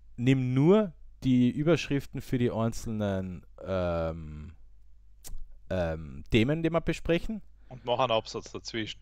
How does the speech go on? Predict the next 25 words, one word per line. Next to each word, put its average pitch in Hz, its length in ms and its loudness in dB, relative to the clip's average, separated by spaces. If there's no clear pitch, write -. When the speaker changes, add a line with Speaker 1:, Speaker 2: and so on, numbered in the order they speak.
Speaker 1:
Mach 127 320 6
keinen 127 400 6
Absatz, - 480 0
lösch 143 240 2
alles 117 240 2
außer 131 360 2
und 143 180 -6
verbinde 135 520 0
einfach 110 240 -4
nur 139 200 0
mit 131 300 -2
einem 117 540 -4
Bindestrich. - 500 -6
Speaker 2:
Ach 143 100 6
so, 143 200 2
ja, 123 160 4
das, 92 140 -4
Speaker 1:
Also 85 120 -2
Speaker 2:
für 147 180 -4
das 156 240 6
ist 160 120 -6
super. 135 300 -6
Das 110 200 -6
ist, - 200 -10
also, 120 380 2